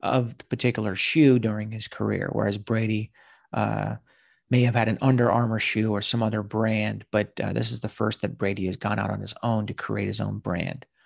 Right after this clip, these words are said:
Um, now, again, Jordan was able to do a lot of that through Nike, and they were able to build that out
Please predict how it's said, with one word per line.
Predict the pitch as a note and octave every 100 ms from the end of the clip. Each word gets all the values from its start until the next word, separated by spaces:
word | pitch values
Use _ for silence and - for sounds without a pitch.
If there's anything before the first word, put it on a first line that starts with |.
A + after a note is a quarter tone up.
| _ _ _ _ -
Um, | A2+ A2 G#2 G2 G#2 -
now, | A#2+
again, | A#2 A2+
Jordan | A2 A#2+ B2
was | A#2+ A2+
able | G#2
to | G#2+
do | G#2+ A#2
a |
lot | A2 A2
of | G#2+
that | G#2+ -
through | - G#2+ G#2
Nike, | G#2+ A#2 B2 C3+ C3 -
and | G#2 -
they | G2
were | G#2+
able | G2+
to |
build | G#2+ A#2 A2
that | G#2+ G2+
out | G#2 A2+ -